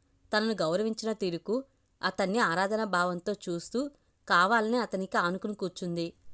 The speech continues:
కృష్ణ పాల గ్లాస్ అందుకుని పక్కనున్న పాలపై మీద పెట్టి, "మీరు చేతికి పెట్టుకున్న మెహందీ చాలా బాగుంది" అన్నాడు. సత్య చేతిని చాచి అతనికి చూపించింది.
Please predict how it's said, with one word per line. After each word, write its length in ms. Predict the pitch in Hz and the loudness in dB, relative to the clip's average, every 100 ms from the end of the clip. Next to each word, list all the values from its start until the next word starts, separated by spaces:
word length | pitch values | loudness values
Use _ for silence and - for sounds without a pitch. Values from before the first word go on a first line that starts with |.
| - | -8
కృష్ణ 340 | 196 196 - 262 | -4 -2 0 0
పాల 300 | - 170 190 | 0 0 0
గ్లాస్ 300 | 226 220 214 | 0 -2 -2
అందుకుని 500 | 190 180 190 208 285 - - | -4 -4 -4 -4 -6 -14 -6
పక్కనున్న 440 | 247 - 240 233 233 | -4 0 0 2 0
పాలపై 480 | - 175 180 220 220 | 2 2 2 2 0
మీద 180 | 208 | 0
పెట్టి, 480 | 185 185 170 - 247 - - _ | 0 0 -2 -4 -6 -6 -18 _
"మీరు 260 | 220 220 - | -4 -2 -2
చేతికి 260 | 185 240 | -4 -4
పెట్టుకున్న 420 | 240 233 - 226 226 | -2 -2 0 -2 0
మెహందీ 380 | 202 175 190 | 0 -2 -2
చాలా 360 | 233 - 175 196 | -4 0 0 0
బాగుంది" 480 | 185 180 180 185 208 | 0 0 0 -2 -2
అన్నాడు. 460 | 202 180 170 165 - _ _ _ - | -2 -2 -2 -4 -6 _ _ _ -6
సత్య 320 | - 180 262 | -2 0 2
చేతిని 440 | 269 226 202 226 226 208 | 0 0 0 -2 -2 -2
చాచి 400 | 170 - 262 330 - - - | -2 -2 -6 -6 -16 -20 -8
అతనికి 300 | 202 214 220 | -4 -2 -2
చూపించింది. 800 | 247 202 180 190 180 185 175 170 | -4 -4 -4 -6 -4 -6 -4 -6